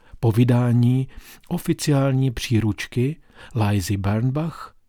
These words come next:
s názvem Official Preppy Handbook. Její zveřejnění v roce devatenáct set osmdesát dopadlo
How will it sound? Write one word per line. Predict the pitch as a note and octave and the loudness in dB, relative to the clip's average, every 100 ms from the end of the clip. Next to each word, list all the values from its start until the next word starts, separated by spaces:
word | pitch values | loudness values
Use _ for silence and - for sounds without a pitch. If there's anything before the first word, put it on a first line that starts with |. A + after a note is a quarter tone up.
| - - - | -20 -20 -8
s | - | 2
názvem | A#2 A2+ A#2 A#2+ A2+ A#2 - _ _ _ _ _ - - | 2 2 0 -2 -2 -2 -8 _ _ _ _ _ -20 -8
Official | B2 - E3 - D#3 D3+ - - - - | -6 -2 -4 -2 -4 -4 -6 -20 -20 -4
Preppy | C3 B2 - G#2 G#2+ _ | 0 0 -2 -6 -6 _
Handbook. | - - G#2 F#2 F2 G2+ - - - _ _ _ _ _ _ _ _ _ _ - - | -8 -2 0 0 -6 -12 -18 -20 -20 _ _ _ _ _ _ _ _ _ _ -18 -2
Její | A#2+ B2+ | 2 4
zveřejnění | A2 A#2 D#3 G#3 F3+ B2+ A2 G#2+ | 4 2 2 4 4 6 6 4
v | G#2 | 2
roce | C3 - | 0 0
devatenáct | A#2 D3+ E3 D#3+ D3+ | 2 2 0 -2 -2
set | C#3+ - | -4 -4
osmdesát | - F#3 C#3+ G#2 - G2 A#2 C#3 | -2 0 0 0 -4 -4 -2 0
dopadlo | A#2 A#2+ C3+ A#2+ B2+ C3 | 0 0 0 0 2 0